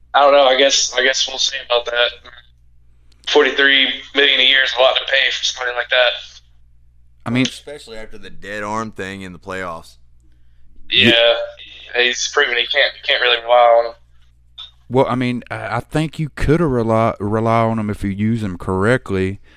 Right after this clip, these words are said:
Speaker 2: I mean, he's a big game pitcher. Even with a dead arm, he still, he still pitched well.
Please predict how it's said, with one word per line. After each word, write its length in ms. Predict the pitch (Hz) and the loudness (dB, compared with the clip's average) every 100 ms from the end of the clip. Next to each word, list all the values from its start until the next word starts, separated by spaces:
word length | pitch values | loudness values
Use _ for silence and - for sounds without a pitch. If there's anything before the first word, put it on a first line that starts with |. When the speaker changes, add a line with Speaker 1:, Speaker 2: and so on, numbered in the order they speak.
| - - - | -20 -20 -10
Speaker 2:
I 40 | 104 | -4
mean, 120 | 107 | -2
he's 120 | 101 | 0
a 60 | 95 | -2
big 260 | 85 127 | -2 -2
game 280 | 123 120 113 | -2 -4 -4
pitcher. 520 | 110 120 - 113 110 - - | -8 -12 -14 -14 -16 -18 -16
Even 300 | 120 139 139 | -14 -12 -8
with 200 | 123 120 | -8 -4
a 340 | 110 95 92 82 - | -2 -2 -4 -6 -12
dead 320 | 90 117 120 | -4 0 0
arm, 380 | 110 127 120 98 | 0 -2 -4 -8
he 120 | 98 | -14
still, 540 | 98 - 120 113 107 101 - - - - - - - - - - | -16 -16 -14 -14 -16 -20 -20 -20 -20 -20 -20 -20 -18 -18 -14 -12
he 80 | 117 | -10
still 320 | - 131 127 | -8 -6 -2
pitched 360 | - 131 90 - | 0 0 0 -4
well. 640 | 82 95 123 113 92 90 | -2 0 0 0 -2 -6